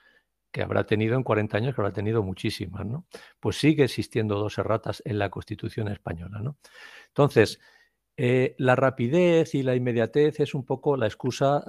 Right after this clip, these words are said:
mm, porque hay cosas que no pueden escribirse mal si tienes claro el tema, eh, por muy deprisa que escribas. Otra de las cosas en las que se escudan muchos periodistas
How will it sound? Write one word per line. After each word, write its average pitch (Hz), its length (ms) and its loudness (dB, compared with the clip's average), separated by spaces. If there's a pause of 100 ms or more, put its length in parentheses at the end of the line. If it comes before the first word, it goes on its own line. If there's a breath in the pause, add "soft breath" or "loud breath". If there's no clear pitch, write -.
(100)
mm, 104 640 -6 (180)
porque 104 340 -6
hay 117 140 0
cosas - 440 0
que 101 200 -4
no 107 300 -2 (160)
pueden 120 560 2
escribirse 117 640 -2
mal 123 380 0
si - 220 -12
tienes 117 360 0
claro 120 300 -2
el 110 120 -4
tema, 139 380 -2 (480 soft breath)
eh, 101 420 -4 (100)
por 110 160 0
muy 127 180 2
deprisa 120 480 2
que 104 100 -2
escribas. 95 540 -10 (720 soft breath)
Otra 156 540 4
de 135 260 -4
las 123 180 0
cosas 143 340 -2
en 120 120 0
las 113 160 -2
que 101 100 -6
se - 120 -6
escudan 120 560 -2
muchos 113 540 -2
periodistas 110 800 -2